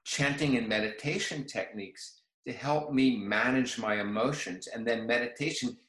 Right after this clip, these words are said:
techniques to revision what is the source of anxiety or my relationship to the anxiety. covid is an example. We can't change covid individually in this moment,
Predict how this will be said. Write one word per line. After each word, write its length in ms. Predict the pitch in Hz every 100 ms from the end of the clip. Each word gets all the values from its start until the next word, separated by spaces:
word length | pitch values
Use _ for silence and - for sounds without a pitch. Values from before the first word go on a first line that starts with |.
| _ -
techniques 400 | 135 143 131 -
to 200 | 131 120 120 127 151 160 156 - _ _ _ _ _ _ -
revision 680 | 113 113 214 - 147 117 110
what 240 | 123 196 - - _ 147
is 220 | 135 -
the 100 | 131
source 380 | - 139 131 123
of 120 | 113
anxiety 640 | 113 110 117 117 104 110
or 300 | 120 120 123 - 120
my 160 | 127
relationship 800 | 123 127 120 127 139 - 123 104 - -
to 140 | 147
the 160 | 120 101
anxiety. 520 | 90 90 87 82 - _ _ _ _ _ -
covid 360 | 143 151 143
is 180 | 127 123
an 120 | 123
example. 720 | 113 113 147 170 196 110 107 127
We 220 | 135 -
can't 240 | 143 131
change 360 | - 120 117 - - -
covid 460 | 151 160 135 123 - - _ _
individually 840 | 135 131 113 147 151 147 131 117 - 131
in 180 | 127
this 240 | 127 127 120
moment, 420 | 131 180 101